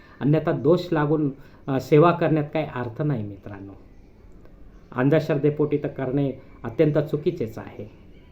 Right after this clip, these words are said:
तर अशा पद्धतीने आपण हे प्रदोष व्रत आजचे पूर्ण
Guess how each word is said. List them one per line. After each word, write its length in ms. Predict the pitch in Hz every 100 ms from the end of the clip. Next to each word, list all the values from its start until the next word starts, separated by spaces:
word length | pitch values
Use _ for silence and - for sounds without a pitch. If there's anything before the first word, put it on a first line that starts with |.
| - - - - - - - - - -
तर 60 | 175 -
अशा 240 | - - 202
पद्धतीने 760 | 202 135 110 110 110 113 147 - - -
आपण 260 | 117 135
हे 180 | 120 143 147 - - -
प्रदोष 340 | 131 135 180 180 - -
व्रत 280 | 120 110 - -
आजचे 600 | - 143 143 - - 98 - - - - - - -
पूर्ण 380 | - 147 156 120